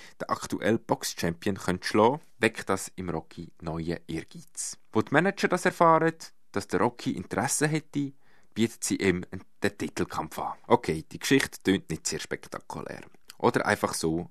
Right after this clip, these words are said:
wie die anderen Rocky-Filme. Doch man merkt, dass der Sylvester Stallone reifer geworden ist und sich genug Zeit gelassen hat, den Film zu perfektionieren.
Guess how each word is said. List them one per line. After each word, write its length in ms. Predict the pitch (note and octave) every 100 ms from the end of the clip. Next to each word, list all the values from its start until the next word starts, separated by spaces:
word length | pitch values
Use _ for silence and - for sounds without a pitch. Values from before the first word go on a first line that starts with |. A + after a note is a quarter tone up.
| -
wie 100 | G2
die 140 | G2 -
anderen 320 | D#2+ D2+ E2
Rocky-Filme. 500 | D2+ - D#2 - - - - - - - - -
Doch 360 | C#3+ - - - -
man 160 | - F2
merkt, 540 | F#2+ A2+ - - -
dass 120 | F#2 -
der 120 | -
Sylvester 480 | G2 E2+ F#2+ - -
Stallone 460 | - G#2 E2+ F#2
reifer 300 | D#2+ D2+ -
geworden 360 | D#2 D#2+ - -
ist 280 | - - -
und 220 | B2+ C3+
sich 160 | - G2+ - - -
genug 380 | - A#2 B2+ -
Zeit 260 | G2 F2 -
gelassen 300 | F2 E2 E2
hat, 220 | - - -
den 80 | E2+
Film 260 | E2+ D#2 -
zu 100 | -
perfektionieren. 800 | E2 - E2 - F2+ E2 E2